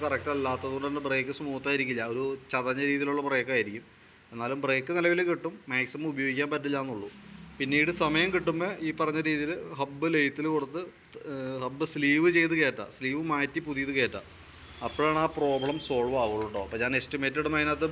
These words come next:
ബ്രേക്കിൻ്റെ ലൈനർ നമ്മൾ അതിനകത്ത് ഉൾപ്പെടുത്തുന്നുണ്ട്. വീഡിയോ കണ്ടതിന് ശേഷം നോക്കിയിട്ട് റിപ്ലൈ ഇടാം. റിപ്ലൈ കിട്ടിയിട്ട് നിങ്ങൾ പറയുന്ന രീതിയിലാണ് എന്തെങ്കിലും വർക്ക് ചെയ്യുള്ളൂ. പിന്നെ നമ്മളതിൻ്റെ ചെയിൻ സ്പോക്കറ്റിൻ്റെ കണ്ടീഷൻ നോക്കി, ചെയിൻ സ്പോക്കറ്റൊക്കെ വളരെ മോശമാണ്, അതായത് മാക്സിമം അഡ്ജസ്റ്റിങ്ങിലേക്ക് കഴിഞ്ഞിട്ടുണ്ട്. തന്നെയല്ല അതിൻ്റെ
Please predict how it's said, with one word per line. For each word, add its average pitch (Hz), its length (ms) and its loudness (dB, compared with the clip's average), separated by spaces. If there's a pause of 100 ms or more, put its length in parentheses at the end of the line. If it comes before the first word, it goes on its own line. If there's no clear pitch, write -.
ബ്രേക്കിൻ്റെ 135 420 2 (100)
ലൈനർ 135 400 2
നമ്മൾ 147 180 0
അതിനകത്ത് 147 280 -2
ഉൾപ്പെടുത്തുന്നുണ്ട്. 123 680 -2 (640)
വീഡിയോ 123 260 2
കണ്ടതിന് 135 340 0
ശേഷം 143 260 -4
നോക്കിയിട്ട് 135 360 -4
റിപ്ലൈ 135 300 -2
ഇടാം. 135 140 -4 (120)
റിപ്ലൈ 135 320 -4
കിട്ടിയിട്ട് 131 320 -4
നിങ്ങൾ 131 240 -4
പറയുന്ന 127 340 0 (100)
രീതിയിലാണ് 135 380 -2
എന്തെങ്കിലും 131 300 -2
വർക്ക് 117 260 -4
ചെയ്യുള്ളൂ. 95 300 0 (800)
പിന്നെ 143 240 0
നമ്മളതിൻ്റെ 160 420 6 (420)
ചെയിൻ 143 160 4 (100)
സ്പോക്കറ്റിൻ്റെ 147 440 2
കണ്ടീഷൻ 156 360 0
നോക്കി, 147 260 0
ചെയിൻ 135 240 0
സ്പോക്കറ്റൊക്കെ 143 420 -2 (120)
വളരെ 131 260 0
മോശമാണ്, 127 340 -6
അതായത് 123 240 -4
മാക്സിമം 123 380 -4
അഡ്ജസ്റ്റിങ്ങിലേക്ക് 127 560 -6
കഴിഞ്ഞിട്ടുണ്ട്. 113 500 -2 (460)
തന്നെയല്ല 151 300 2
അതിൻ്റെ 156 140 2